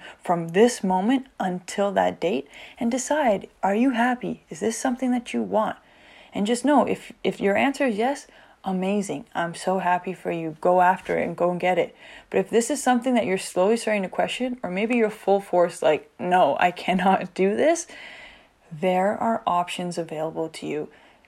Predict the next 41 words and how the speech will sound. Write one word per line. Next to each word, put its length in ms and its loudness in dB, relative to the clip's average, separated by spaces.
and 380 -2
they 300 0
will 180 2
find 420 -2
you. 280 -4
Just 240 -10
stay 300 0
open 500 0
and 340 -6
know 360 2
that 260 0
you 240 0
have 220 0
something 640 -4
within 380 -4
you 140 -4
that 140 -2
you 140 -4
can 160 -6
offer 300 -4
the 100 -4
world. 340 -4
And 400 -6
when 260 -2
you 160 4
find 340 2
that 140 0
desire 440 0
to 120 -6
go 220 -2
for, 380 -2
go 180 4
for 280 2
it 100 -2
and 140 -6
make 180 -4
a 60 -2
change, 500 -4
you 720 -2
will. 420 -8
So 300 0